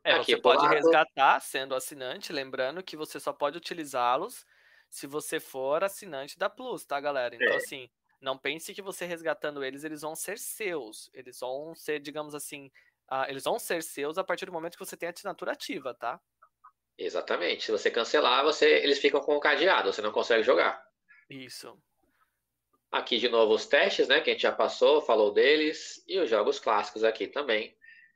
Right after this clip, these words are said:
Speaker 2: A gente já passou também por toda essa coleção, mostrando eles lá pra vocês. Então é praticamente isso que tem aqui pra mostrar. Mostramos praticamente tudo o que tem dentro dessa nova PlayStation Plus.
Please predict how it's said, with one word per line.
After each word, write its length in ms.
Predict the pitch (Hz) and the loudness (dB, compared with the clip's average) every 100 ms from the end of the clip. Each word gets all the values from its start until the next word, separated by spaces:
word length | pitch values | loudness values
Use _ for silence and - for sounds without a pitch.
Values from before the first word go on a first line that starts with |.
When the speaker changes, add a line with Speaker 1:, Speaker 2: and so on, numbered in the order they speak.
| _ | _
Speaker 2:
A 60 | 110 | -6
gente 100 | - | 0
já 100 | 101 | 0
passou 300 | 104 98 - | 0 0 -2
também 280 | 98 98 - | -2 -4 -2
por 180 | 104 - | 0 2
toda 220 | 107 120 | 2 2
essa 160 | - | 0
coleção, 680 | 107 107 110 - 98 101 101 _ _ _ | 2 6 6 4 0 0 -2 _ _ _
mostrando 540 | 107 110 - 98 98 | 4 4 4 2 4
eles 220 | 101 107 107 | 6 4 4
lá 220 | 82 98 | 4 4
pra 260 | - 113 | 4 6
vocês. 1000 | 120 165 - - 104 69 - - - - _ _ - - - _ _ - | 8 6 4 4 4 4 -2 -12 -14 -18 _ _ -16 -16 -16 _ _ -4
Então 140 | 233 | 2
é 200 | 285 277 | 6 6
praticamente 720 | 269 220 220 214 185 190 208 | 6 4 4 4 4 4 6
isso 680 | 170 156 190 - 214 233 - _ _ _ - - _ _ - | 6 8 6 4 4 2 -4 _ _ _ -20 -20 _ _ -10
que 140 | 123 | -8
tem 240 | - 113 113 | 0 2 2
aqui 180 | - | 2
pra 140 | 110 110 | 0 4
mostrar. 440 | 117 117 135 156 | 4 4 2 4
Mostramos 400 | 175 - 147 185 | 4 4 2 4
praticamente 480 | 175 170 156 - - - | 4 4 4 2 -2 2
tudo 400 | 185 113 87 - - | 2 2 -4 -6 -12
o 60 | - | -4
que 120 | 120 | -2
tem 240 | - 120 | 2 0
dentro 280 | 110 113 131 | 2 2 4
dessa 280 | 113 113 110 | 4 4 2
nova 280 | 98 101 98 | 2 4 4
PlayStation 540 | 104 98 98 - 104 | 4 4 2 2 -2
Plus. 680 | - 101 110 143 175 - - | 0 6 8 8 6 2 -10